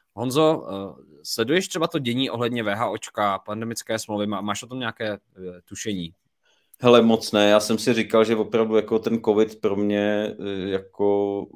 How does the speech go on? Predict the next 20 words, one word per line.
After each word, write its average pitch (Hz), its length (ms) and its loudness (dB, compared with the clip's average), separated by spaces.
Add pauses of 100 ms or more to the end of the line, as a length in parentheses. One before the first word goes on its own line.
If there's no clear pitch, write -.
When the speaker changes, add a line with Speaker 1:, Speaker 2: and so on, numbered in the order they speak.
(100)
Speaker 2:
vlastně, 98 760 -4 (140)
eh, 64 60 -16 (120)
vlastně 85 220 -12
skončil 98 400 -2
jako, 98 340 2
jako 95 200 -4
téma, 95 560 0
jako 95 320 -4
cokoliv, 101 520 -4
jo, 90 140 -4
že 95 100 -6
už 92 140 -8
mě 98 100 -6
nebaví 92 580 -4
jako 98 260 -6
honit 92 280 -4
tu 95 80 -14
kočku 95 720 -8 (360)
za 90 180 -2
ocasem. - 560 -8